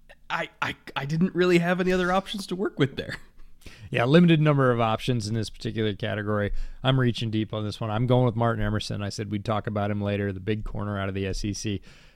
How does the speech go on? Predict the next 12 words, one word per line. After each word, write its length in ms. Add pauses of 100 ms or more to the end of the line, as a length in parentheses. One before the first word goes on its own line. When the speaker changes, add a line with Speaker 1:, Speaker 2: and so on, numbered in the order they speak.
(140)
Speaker 2:
This 180
really 300
hinges 380
on 360
Greedy 380
Williams' 480
health. 420
Greedy 240
Williams, 380
very 240
good 160
corner, 500